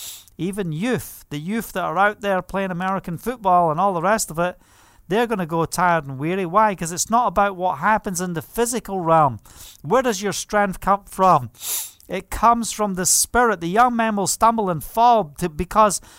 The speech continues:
of their mindset, of how they are seeing things,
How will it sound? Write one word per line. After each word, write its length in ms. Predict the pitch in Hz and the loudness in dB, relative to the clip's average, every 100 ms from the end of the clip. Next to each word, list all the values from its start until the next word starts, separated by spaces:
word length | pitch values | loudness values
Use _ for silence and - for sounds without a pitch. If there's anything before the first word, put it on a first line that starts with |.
| - | 0
of 200 | 185 175 | 0 2
their 160 | 196 180 | 2 0
mindset, 1080 | 160 220 277 254 - 214 175 135 - - - _ _ _ _ _ - | 4 2 2 0 0 2 0 0 -6 -8 -14 _ _ _ _ _ 0
of 160 | 196 | 0
how 240 | 165 240 247 | 2 0 2
they 160 | 220 | 2
are 140 | 214 175 | 2 2
seeing 540 | - - 254 262 226 | 2 2 -2 -4 -6
things, 640 | - 196 123 104 - - | -2 -4 -4 -8 -8 -8